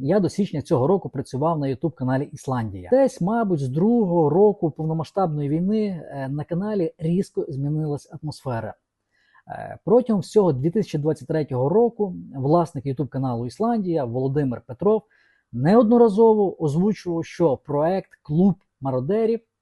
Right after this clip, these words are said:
необхідно закрити. Через те, що я дозволяю собі багато лишнього говорити під час прямих ефірів. Е, плюс мені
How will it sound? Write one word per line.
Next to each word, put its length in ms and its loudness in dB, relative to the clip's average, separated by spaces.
необхідно 760 -2
закрити. 600 -2
Через 260 0
те, 300 0
що 160 -4
я 240 6
дозволяю 600 0
собі 400 0
багато 520 0
лишнього 580 -2
говорити 440 -2
під 220 -14
час 240 -8
прямих 400 -6
ефірів. 440 -6
Е, 340 -16
плюс 440 4
мені 460 2